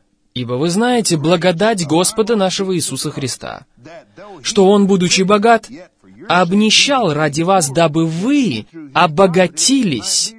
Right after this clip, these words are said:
Его нищетой». Он говорит здесь, что вы должны быть богаты по благодати Божьей.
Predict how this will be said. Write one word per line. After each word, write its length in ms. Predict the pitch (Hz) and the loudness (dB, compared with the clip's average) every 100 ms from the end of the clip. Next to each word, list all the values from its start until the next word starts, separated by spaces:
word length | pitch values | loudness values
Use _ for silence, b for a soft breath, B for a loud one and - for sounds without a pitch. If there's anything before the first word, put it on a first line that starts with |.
| 233 311 175 | -20 -20 -10
Его 340 | 131 135 135 | -4 -2 -2
нищетой». 580 | 127 113 - 92 92 92 - 170 147 120 123 - | -2 -4 -6 -8 -12 -14 -16 -20 -20 -20 -16 -6
Он 180 | 139 135 | -4 -2
говорит 360 | 131 127 127 | -2 -2 -4
здесь, 360 | 120 160 220 - 190 - 262 277 | -8 -8 -8 -10 -18 -20 -20 -14
что 220 | - 160 | -8 -4
вы 100 | 185 185 | -2 0
должны 260 | 175 185 | -2 -2
быть 220 | 185 151 | -2 -2
богаты 580 | 131 165 156 214 262 156 | 0 0 0 -2 -2 -6
по 380 | - 147 262 302 | -10 -4 0 0
благодати 720 | 160 190 180 156 151 156 160 | 0 -4 -4 -6 -8 -10 -10
Божьей. 400 | 135 98 98 110 | -12 -12 -14 -18